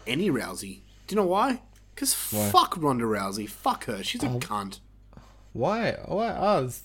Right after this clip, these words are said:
Speaker 2: this hostility.
Speaker 1: I hate, I don't like Ronda Rousey at all. She's, she's
Speaker 2: Really?
Speaker 1: actually, she's just a fucking bitch.
Speaker 2: <gasps>
Speaker 1: She's a,
Speaker 2: Dude.
Speaker 1: she's a bitch. Dude.
Speaker 2: You know, Sh-, Charlotte's there too.
Speaker 1: So she,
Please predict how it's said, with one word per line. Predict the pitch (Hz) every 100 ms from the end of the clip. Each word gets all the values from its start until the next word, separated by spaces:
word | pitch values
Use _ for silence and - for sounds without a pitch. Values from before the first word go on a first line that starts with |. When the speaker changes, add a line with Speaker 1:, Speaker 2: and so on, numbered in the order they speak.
| - -
Speaker 2:
this | 143 -
hostility. | 104 - 156 220 165 85 82 -
Speaker 1:
I | 208
hate, | 214 - 135 185 - -
I | 175
don't | 214 104
like | 101 135 104
Ronda | 92 87
Rousey | 87 87 92
at |
all. | 90 87 95 - - -
She's, | - 151
she's | 95 180 175
Speaker 2:
Really? | 208
Speaker 1:
actually, | 285 247 262 - - - - - 156
she's | - 175 190 190
just | 226 226
a | 285
fucking | - - 139 123 95 -
bitch. | 139 160 - - - - - - - - - - -
Speaker 2:
<gasps> | 120 123 107 - - - - - -
Speaker 1:
She's | - 190 254
a, | 160
Speaker 2:
Dude. | 165
Speaker 1:
she's | 208 254 302
a |
bitch. | 196 - 160 269 220 - - - - -
Dude. | 269 311 175 120 -
Speaker 2:
You | 139
know, | 160
Sh-, | - - - - -
Charlotte's | - 104 131 - -
there | -
too. | - 113
Speaker 1:
So | - 254 240
she, | - 262 320 277